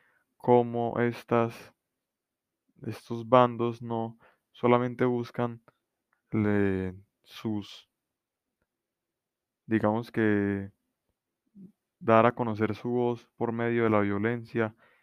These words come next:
y la destrucción del propio país. Y, pues, esto ha desembocado que en Colombia se hayan tenido que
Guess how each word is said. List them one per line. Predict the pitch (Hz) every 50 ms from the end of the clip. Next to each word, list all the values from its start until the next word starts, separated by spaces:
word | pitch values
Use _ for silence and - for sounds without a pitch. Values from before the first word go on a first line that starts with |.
| _ _ _
y | - 107 107
la | 101 104
destrucción | 101 98 - - - 107 104 - - - 104 101 98
del | 98 104 107 104
propio | - - 113 110 107 113 107 101 -
país. | - 98 98 98 101 95 - _ _ _ _ _ _ _ _ _ _ _ _ _ _ _ _ _ _ _ _ _
Y, | 110 107 110 107 107 104 104 104 104 104 104 104 101 98
pues, | _ - 107 107 107 104 104
esto | 107 101 - - 117
ha | 120
desembocado | 117 117 117 113 104 104 101 - - 107 110 117 117 117
que | - 113 110 107 104 101 _ _ _ _ _ _ _ _ -
en | - 110 110
Colombia | 110 110 113 107 110 107 107 107 113 120 120 120 120 117 - _ _ _ _ _ _ _ _ _ _ _
se | - 117
hayan | 113 113 113 120
tenido | - 123 113 110 107 110 113 113
que | - 120 113 110 110 107 104 104 107